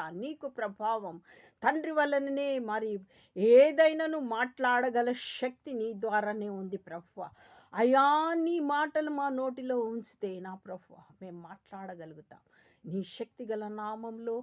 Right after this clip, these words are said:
నీ మాటలను శక్తిగా, అయ్యా, నా తండ్రి, పంపించి మమ్మల్ని,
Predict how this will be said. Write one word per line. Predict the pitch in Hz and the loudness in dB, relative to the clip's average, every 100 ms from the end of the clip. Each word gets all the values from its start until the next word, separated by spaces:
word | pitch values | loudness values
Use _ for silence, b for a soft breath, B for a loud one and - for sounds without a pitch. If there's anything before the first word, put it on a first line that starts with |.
| b b - | b b -14
నీ | 175 | -10
మాటలను | 185 190 220 233 240 226 226 240 | -8 -2 -2 -2 -4 -6 -6 -8
శక్తిగా, | - - 226 _ _ 247 220 226 226 B B | -10 -12 -14 _ _ -8 -2 -2 -2 B B
అయ్యా, | 180 196 196 202 202 b | -10 -6 -6 -8 -10 b
నా | 180 | -16
తండ్రి, | 180 175 180 175 | -14 -12 -12 -14
పంపించి | 180 202 202 220 240 220 202 | -14 -10 -10 -8 -10 -10 -12
మమ్మల్ని, | 180 185 185 185 | -10 -10 -8 -10